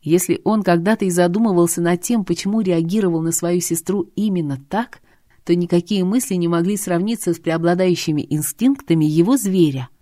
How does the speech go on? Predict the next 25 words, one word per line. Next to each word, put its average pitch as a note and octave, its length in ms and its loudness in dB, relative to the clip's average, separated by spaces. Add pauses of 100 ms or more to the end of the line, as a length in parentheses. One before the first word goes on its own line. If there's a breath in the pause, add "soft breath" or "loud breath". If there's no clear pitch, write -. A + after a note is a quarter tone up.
(140)
А C3+ 180 -4
он D#3+ 120 0
в E3 100 -8
те D#3+ 140 -2
годы E3+ 380 2
бушевал, E3 800 -4
рычал G3+ 480 0
на D#3+ 140 0
эту E3 160 -4
девчонку, E3+ 600 -2 (260 soft breath)
скалился C#3+ 720 -4
на C#3 100 -2
неё. D#3 380 0 (240 soft breath)
Непонятно E3+ 640 0
почему, D#3+ 500 -4
но F3+ 140 0
порой E3+ 300 2
Брэндону F3 460 2
хотелось F3 460 2
сделать F3 380 0
с - 80 -12
ней E3 140 -2
что-то G#3 360 -6
действительно G3 760 -4
плохое. D#3 680 -6